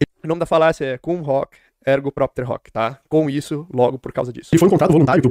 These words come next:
Speaker 2: o homem decidiu, eu quero assinar com esses termos, a mulher decidiu, eu quero assinar com esses termos, ok? Eu assinei, você assinou, pronto, contrato tá feito.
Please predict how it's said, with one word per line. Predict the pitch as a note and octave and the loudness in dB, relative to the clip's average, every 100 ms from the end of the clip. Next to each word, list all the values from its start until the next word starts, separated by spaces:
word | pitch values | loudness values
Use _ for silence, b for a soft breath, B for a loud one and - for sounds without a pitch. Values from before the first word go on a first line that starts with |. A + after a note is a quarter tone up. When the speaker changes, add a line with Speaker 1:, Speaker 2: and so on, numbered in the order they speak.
| - | 2
Speaker 2:
o | |
homem | A#2+ D#3+ | 4 4
decidiu, | D3+ B2 | 4 0
eu | A2+ | 0
quero | A#2+ | 0
assinar | - A2+ - | 0 -2 -2
com | B | B
esses | B2 | 0
termos, | B2+ D#3+ | 2 4
a | |
mulher | B2+ | 4
decidiu, | C#3 A#2+ | 2 2
eu | |
quero | A2 | 0
assinar | B2+ B2 | 0 0
com | |
esses | - | 0
termos, | C#3 | 0
ok? | C3+ C3+ | 0 0
Eu | |
assinei, | A#2 - | 0 0
você | - | 0
assinou, | C3+ | 0
pronto, | A2+ | 0
contrato | - A#2 | -2 -2
tá | - | -2
feito. | B2+ | -4